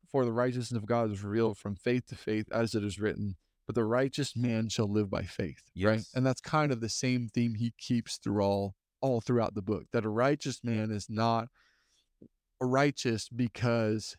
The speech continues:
Speaker 1: he does all the right things. A righteous man is righteous because of Jesus, because of his faith in Jesus.
Speaker 2: Right. It's not
Speaker 1: Because
Speaker 2: because of
Speaker 1: what he does
Speaker 2: it's not because
Speaker 1: for
Speaker 2: his
Speaker 1: you.
Speaker 2: theory has been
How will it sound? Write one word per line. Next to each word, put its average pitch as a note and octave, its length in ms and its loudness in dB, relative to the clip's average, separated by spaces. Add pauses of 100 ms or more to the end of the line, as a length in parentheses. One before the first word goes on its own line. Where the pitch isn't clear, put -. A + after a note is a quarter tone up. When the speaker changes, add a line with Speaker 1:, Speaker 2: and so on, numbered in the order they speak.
Speaker 1:
he C3 200 0
does A#2+ 260 2
all G#2+ 140 0
the G#2 100 0
right G2+ 240 -2
things. F#2 480 -6 (180)
A A#2+ 60 0
righteous A#2+ 440 0
man G#2+ 180 -2
is G#2 120 -6
righteous A2 380 -2
because - 380 -10
of - 60 -14 (100)
Jesus, - 680 -6 (920)
because A#2 280 -2
of G2+ 80 -6
his G2 140 -4
faith A#2 360 0
in F#2 120 -4
Jesus. D#2+ 260 -4
Speaker 2:
Right. F#2+ 220 0
It's G2+ 140 -6
not A#2+ 120 0
Speaker 1:
Because B2 200 -2
Speaker 2:
because A#2 160 -4
of A2 60 -4
Speaker 1:
what A#2 120 2
he A2+ 80 -2
does B2+ 380 2
Speaker 2:
it's A#2 80 -2
not C3 160 0
because C3 160 4
Speaker 1:
for C3 120 4
Speaker 2:
his F#2 160 -2
Speaker 1:
you. F#2+ 60 -8
Speaker 2:
theory B2 260 0
has A#2 180 -2
been G#2+ 220 0